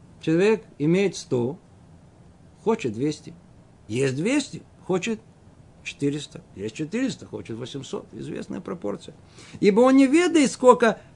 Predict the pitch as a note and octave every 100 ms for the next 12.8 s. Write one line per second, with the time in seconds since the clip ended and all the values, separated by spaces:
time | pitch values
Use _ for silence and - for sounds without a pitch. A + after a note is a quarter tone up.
0 | - G3+ G3+ A3 A3+ G#3 G3+ G#3+ G3 A3+
1 | B3+ A3 G#3+ G#3 G3 E3+ G#3 G3+ G#3+ G3
2 | G3 F#3+ F3+ F3+ E3 - G3 F3+ E3+ F3
3 | F3 G#3+ G3+ E3+ F3+ E3+ D#3 F3 F3+ F#3
4 | F3+ D#3+ C#3+ A#2 E3 A3+ D#4+ F3+ C#3+ C#3
5 | C3 A#2+ A#2 - G3+ A#3+ B3 A3+ - -
6 | - C4 C#4 C4 G#3+ - D3 A#2+ G2+ -
7 | - - - - - - - - - -
8 | - - - - A2+ - C#3+ E3 D#3+ D#3
9 | D#3+ D3+ C#3+ - - C3 D3+ F3+ E3 D#3
10 | C#3+ C3+ D3 C#3 C3 A#2+ A#2 C#3 - E3+
11 | D3 B2+ A2+ A2+ A2+ - - - - -
12 | A#2+ D3+ C#3+ C#3+ D3 D3+ D#3 E3+